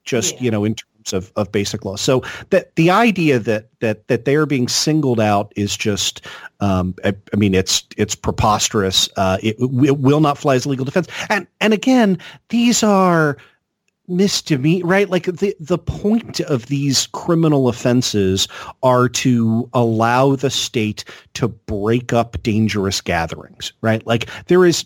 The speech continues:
Speaker 1: n-, n-, none of these, as much as they deserve it, none of these pastors are gonna face jail time as a, as a result of this.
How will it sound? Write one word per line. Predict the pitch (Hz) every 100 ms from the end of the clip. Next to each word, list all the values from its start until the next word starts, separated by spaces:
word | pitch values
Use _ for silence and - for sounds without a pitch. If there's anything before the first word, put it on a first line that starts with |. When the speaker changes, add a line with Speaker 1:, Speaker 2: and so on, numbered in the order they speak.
| 151
Speaker 1:
n-, | 185 170 165
n-, | 180 175
none | 175 175 202
of | 180
these, | 151 139 135 - - - 113 117
as | 123 117
much | 127 127
as | 113 107
they | - 101 92 _
deserve | - 98 113 107
it, | 80 - - -
none | 160 190
of | 196
these | 156 139
pastors | 151 131 - 135 123 -
are | 110
gonna | 107 113
face | 107 117 101
jail | - - 107 117 113
time | - 110 107
as | 107 101
a, | 107 107
as | 110 110
a |
result | 104 107 113 107 107
of |
this. | 101 104 -